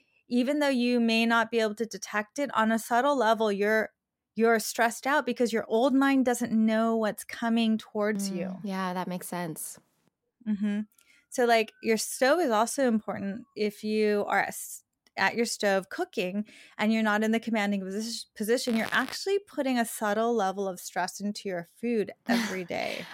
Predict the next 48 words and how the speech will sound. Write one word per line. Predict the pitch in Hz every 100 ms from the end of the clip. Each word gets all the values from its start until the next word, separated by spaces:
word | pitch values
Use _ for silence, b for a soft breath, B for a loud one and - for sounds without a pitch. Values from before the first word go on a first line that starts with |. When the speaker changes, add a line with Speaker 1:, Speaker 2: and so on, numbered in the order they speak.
| B
Speaker 2:
Wait, | 240
so | 240
you | 233
mean | 233 226 - _
when | 196 214 214
you're | 202
cooking, | 202 214 226
you're | 202
facing | - 185 196 190
the |
stove | 185 - 175
and | - 180
you |
can't | 175 - 170 -
see | - 196
the | 214
door? | 240 269 320 330 _ -
Speaker 1:
Exactly. | 220 202 185 196 - 185 175 b b b -
So | - 233 220 202 190
you're, | 240 233
Speaker 2:
Oh. | 202 -
Speaker 1:
so | -
you're | 233 247 285
under | 302 311
a | 285
Speaker 2:
I |
Speaker 1:
subtle | - 277
Speaker 2:
would | 466
Speaker 1:
level | - 240
Speaker 2:
argue | 233 311
Speaker 1:
of | 294
Speaker 2:
most | 202 226
Speaker 1:
stress. | -
Speaker 2:
people's | 254 254 254
stoves | - - 175 180 240 262 -
are, | - 185
Speaker 1:
Uh-huh. | 180
Speaker 2:
like, | 175 175 - _ -
positioned | 233 190 196 202
in | 185 175
a |
place | - 175
where | 175
they | 160
can't | - -
see | - 170
the | -
door | - 117 214